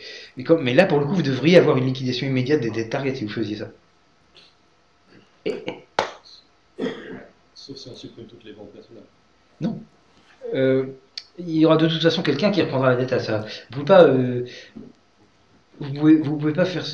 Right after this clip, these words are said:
Speaker 1: enfin, c'est pas en supprimant le débiteur que vous supprimez la dette. Ça, ça marche avec les créanciers. C'est-à-dire que si Philippe le Bel détruit l'ordre du Temple,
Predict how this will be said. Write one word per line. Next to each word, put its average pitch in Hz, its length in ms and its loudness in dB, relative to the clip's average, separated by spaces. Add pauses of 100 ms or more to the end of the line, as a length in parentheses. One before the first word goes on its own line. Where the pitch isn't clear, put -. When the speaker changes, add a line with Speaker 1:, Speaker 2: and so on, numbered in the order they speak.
Speaker 1:
enfin, 135 140 -10
c'est 151 140 -4
pas - 80 4
en - 40 6
supprimant - 300 2
le 139 160 2
débiteur 135 420 -2
que 151 80 -4
vous 127 80 -2
supprimez 123 320 -8
la 123 60 0
dette. 156 320 -6 (2750)
Ça, 196 100 -10
ça 175 100 -6
marche 175 160 -2
avec 135 160 -2
les 113 60 -4
créanciers. - 560 -8 (720)
C'est-à-dire 147 240 0
que 131 160 -4 (1300)
si - 260 -6
Philippe 160 320 -2
le 139 180 6
Bel 135 460 8
détruit 131 400 -2
l'ordre 113 300 2
du 104 100 -6
Temple, - 300 -8